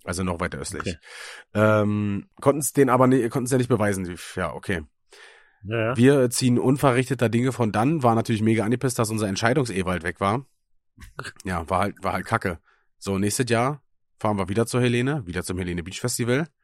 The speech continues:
Speaker 1: Und wer steht, äh, da bei den, bei den Kioskbesitzern vor, vor der Tür? Der Entscheidungs-Ewald.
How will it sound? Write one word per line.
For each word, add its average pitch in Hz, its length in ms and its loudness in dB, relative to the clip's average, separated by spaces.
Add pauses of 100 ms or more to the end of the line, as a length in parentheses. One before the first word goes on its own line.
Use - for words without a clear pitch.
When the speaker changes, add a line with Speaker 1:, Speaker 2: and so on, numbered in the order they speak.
(720)
Speaker 1:
Und 104 160 0
wer 110 140 4
steht, - 500 0
äh, 120 360 0
da 127 480 0 (160)
bei 110 180 2
den, 104 580 0
bei 104 100 -2
den 101 160 -2
Kioskbesitzern 127 880 -2
vor, 110 300 2
vor 110 160 -2
der 104 120 0
Tür? 156 360 4 (300)
Der 104 340 2
Entscheidungs-Ewald. 104 920 -2